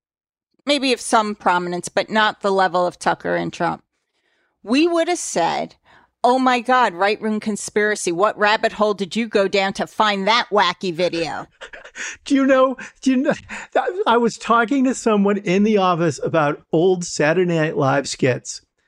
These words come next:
Speaker 2: And I remember one, like, right after Henry Kissinger's memoir came out of his time in the White House with Nixon.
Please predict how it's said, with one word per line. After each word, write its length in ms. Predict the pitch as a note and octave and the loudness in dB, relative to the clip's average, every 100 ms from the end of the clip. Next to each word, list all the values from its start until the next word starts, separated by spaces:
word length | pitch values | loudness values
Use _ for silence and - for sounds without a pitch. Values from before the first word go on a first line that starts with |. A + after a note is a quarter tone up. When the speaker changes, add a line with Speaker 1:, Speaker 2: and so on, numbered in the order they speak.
| _ _ - | _ _ -8
Speaker 2:
And 220 | F#3+ E3 | -2 0
I 80 | E3 | 2
remember 460 | D#3+ D#3+ E3+ E3 | 2 2 2 2
one, 200 | E3 F3 | 2 2
like, 140 | F3 D3 | 0 0
right 220 | D#3 D3+ E3+ | 2 2 2
after 260 | D#3 D#3+ | 0 0
Henry 240 | D3+ D3 C3+ | 0 0 -2
Kissinger's 760 | D3 - D3+ C3+ C3+ B2 - - _ _ _ - | -4 -4 -2 0 0 0 -4 -14 _ _ _ -2
memoir 640 | C#3+ D3+ D3+ D3 C3+ C3 | 2 4 4 4 2 0
came 240 | C#3+ C3+ | 0 0
out 180 | C3 C3 | 2 0
of 60 | B2 | 0
his 120 | B2+ | -4
time 380 | - C#3 C3 C3 | -4 -2 0 0
in 60 | |
the 80 | C3+ | 0
White 180 | C3 C3 | 0 0
House 160 | B2+ - | 0 -4
with 160 | - | -2
Nixon. 400 | D3 - C3+ A#2 | -2 -2 -4 -6